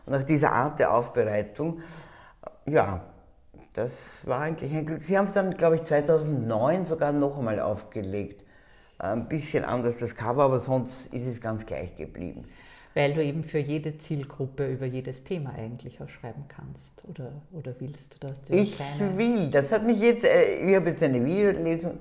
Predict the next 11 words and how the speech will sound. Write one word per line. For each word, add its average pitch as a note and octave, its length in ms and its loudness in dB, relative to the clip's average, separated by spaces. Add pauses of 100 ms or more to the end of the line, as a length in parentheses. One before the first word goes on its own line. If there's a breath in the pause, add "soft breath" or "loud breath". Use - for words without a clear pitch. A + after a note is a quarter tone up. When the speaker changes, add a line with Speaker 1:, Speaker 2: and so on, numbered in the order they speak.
(120)
Speaker 1:
Videolesung C#3+ 1120 0
gehabt, C3+ 300 2
na, B2 80 2
dass A2+ 180 -4
ich's A2 180 -6
rauspring, - 440 -2 (640 loud breath)
äh, C3 240 4
mit C3+ 300 0
der B2 200 6
K B2 220 4
P B2+ 180 2